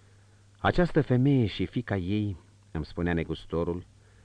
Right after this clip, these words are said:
păreau să fie niște doamne care își suportau cu demnitate sărăcia.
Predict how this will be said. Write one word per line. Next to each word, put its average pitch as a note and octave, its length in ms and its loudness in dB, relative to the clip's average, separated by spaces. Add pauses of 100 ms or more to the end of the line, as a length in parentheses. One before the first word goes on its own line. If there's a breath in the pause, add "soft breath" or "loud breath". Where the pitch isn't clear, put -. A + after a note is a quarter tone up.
(520 soft breath)
păreau A#2 260 6
să C3+ 140 -2
fie A#2+ 160 0
niște A2 400 2
doamne A2+ 460 0
care G2+ 260 -4
își - 320 -6 (640)
suportau A2 960 -4
cu F2+ 200 -6
demnitate F2 1160 -4
sărăcia. D2 840 -10